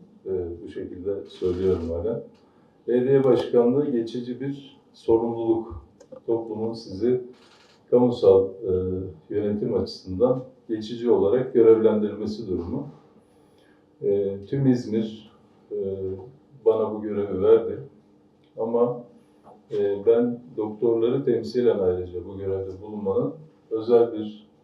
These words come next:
sorumluluk olduğunu da düşünüyorum. İzmir'in biliyorsunuz bir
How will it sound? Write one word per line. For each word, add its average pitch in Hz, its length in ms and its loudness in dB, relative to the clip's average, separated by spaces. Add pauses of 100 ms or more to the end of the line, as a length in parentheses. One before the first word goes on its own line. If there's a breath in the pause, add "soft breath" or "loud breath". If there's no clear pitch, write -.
sorumluluk 110 600 0
olduğunu 95 440 -2
da 85 80 -4
düşünüyorum. 85 440 -10 (1120 soft breath)
İzmir'in 123 500 0 (300)
biliyorsunuz 107 640 -4
bir 104 340 -14